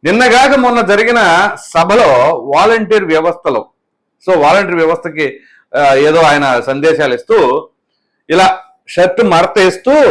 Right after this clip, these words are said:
"మనం స్లీవ్స్ మడత పెట్టి మరీ యుద్ధం చేయాలి" అని చెప్పేసి అన్నారు. దాంతో మొదలైంది రగడ. So దాని తర్వాత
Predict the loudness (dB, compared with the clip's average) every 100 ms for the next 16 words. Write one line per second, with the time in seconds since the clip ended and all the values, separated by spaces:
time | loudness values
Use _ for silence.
0 | 0 -6 _ _ _ _ -4 0 0 0
1 | 0 0 0 -2 -2 -2 -2 -2 -4 -4
2 | -2 0 0 0 -4 -10 _ -6 -4 0
3 | 0 0 2 2 2 2 0 0 -2 -6
4 | -8 -8 -8 -8 -12 -16 _ _ _ _
5 | _ _ _ _ _ -4 -2 -2 -2 -2
6 | -2 -2 -4 -8 -8 -10 -12 _ _ _
7 | _ _ _ _ -4 0 2 2 2 2
8 | 4 2 2